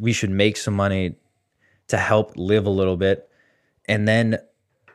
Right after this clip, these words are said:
th-, it begs the question, it brings the argument that the more, um, wealthier schools will be able to bring in more recruits, because then I think you have to,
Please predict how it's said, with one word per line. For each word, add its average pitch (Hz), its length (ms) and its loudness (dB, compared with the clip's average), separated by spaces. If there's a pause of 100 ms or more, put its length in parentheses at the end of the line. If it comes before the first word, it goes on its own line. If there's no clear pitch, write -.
(480)
th-, - 220 -14
it 107 140 -8
begs 104 200 -2
the 104 100 -8
question, 101 440 -4
it 92 300 -10
brings 139 160 2
the 113 100 -4 (140)
argument 98 420 2 (260)
that 90 280 0 (920)
the 110 120 0
more, 101 380 -2 (300)
um, 82 500 -8 (240)
wealthier 120 320 4
schools 95 580 -6
will 90 440 -4 (200)
be 95 140 -2
able 87 140 -6 (100)
to 87 260 -2 (380)
bring 90 180 -4
in 87 60 -4
more 90 140 -4
recruits, - 520 -8
because 92 240 -8 (760)
then 101 260 2
I 95 80 2
think 92 280 -6
you 90 240 -8
have 92 240 -2
to, 87 120 -4